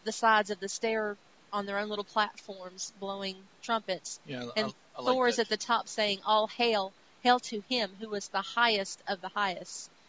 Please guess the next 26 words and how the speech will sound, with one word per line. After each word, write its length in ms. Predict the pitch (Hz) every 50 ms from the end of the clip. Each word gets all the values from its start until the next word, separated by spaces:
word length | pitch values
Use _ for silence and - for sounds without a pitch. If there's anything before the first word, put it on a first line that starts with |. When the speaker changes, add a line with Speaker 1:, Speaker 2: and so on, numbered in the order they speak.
| _ _ _ -
Speaker 1:
as 220 | 208 202 190 - -
Odin 300 | 208 202 196 185 185 185 175 -
comes 220 | - 196 185 -
up. 100 | 190 - - _ _ _ _ _ _ _ _ - _ _ _ _ - -
Speaker 2:
The, 280 | 135 120 110 107 101 92
uh, 40 | 87 - - 120
the 140 | 117 110 110
little, 220 | 113 110 110 107 107 - - _ _ _ _ _ _ _ _ _ _ _ -
uh, 140 | 117 113 107 - - -
herald, 580 | - - - - 131 131 127 120 117 113 107 - - - - -
um, 320 | - 113 107 101 101 98 101 101 - - _ -
um, 160 | 110 107 101 101 104 101 101 101 - _ _ _ _ _ _ _ _ _ _ _ _ -
Speaker 1:
Trumpeters? 520 | - - 269 247 269 - 302 285 - - - _ _ _ _ _ _ _ _ -
Speaker 2:
places, 760 | - - 139 131 120 - - - 107 98 95 _ - - - 120 - 220
Speaker 1:
Yeah, 160 | 226 226 202
Speaker 2:
whatever, 60 | - 208
Speaker 1:
I 160 | 208 _ -
Speaker 2:
whatever 180 | 220 - 214 214
Speaker 1:
like 140 | 208 208
Speaker 2:
you 20 | 208
wanna 80 | 208 202
Speaker 1:
those 80 | 196 -
Speaker 2:
call 160 | - - -
Speaker 1:
too. 80 | - -
Speaker 2:
those, 140 | - - -
on, 140 | 107 107